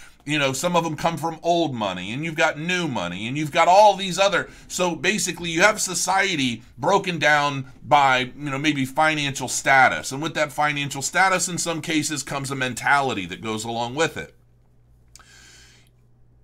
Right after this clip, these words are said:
Spread across all of these, you have the aggressive types, like me, who are self-educated.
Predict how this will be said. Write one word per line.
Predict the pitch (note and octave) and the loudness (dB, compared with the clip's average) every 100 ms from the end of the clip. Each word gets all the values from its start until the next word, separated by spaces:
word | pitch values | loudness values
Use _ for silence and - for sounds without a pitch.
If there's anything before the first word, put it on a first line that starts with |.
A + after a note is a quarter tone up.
| - | -4
Spread | - - - B3 | 0 0 2 4
across | B3 - A3 G#3+ - - | 4 4 4 4 0 4
all | A3 C4 B3+ | 6 8 6
of | D#3 | 4
these, | B2+ A#2+ B2 C3 | 0 0 0 0
you | E3 | -2
have | D#3 E3 D#3+ | 2 4 4
the | D#3 | 2
aggressive | D3+ D#3 F#3+ G#3+ F#3 C#3+ | -2 0 2 2 0 -4
types, | - F#2+ D#2+ - - - - - | -4 -4 -4 -8 -16 -16 -18 0
like | C#3 C#3+ D3+ | 0 0 -4
me, | E3+ E3 A#2+ F2 - - | -4 -2 -4 -6 -12 -6
who | D3+ C#3+ C3 | -2 -2 -2
are | C3+ C#3 | 0 0
self-educated. | - F3 F3 D#3 B2+ A#2 F#2+ A#2 F#2+ D#2 C#2 | 2 2 2 2 0 -2 -6 -4 -4 -6 -10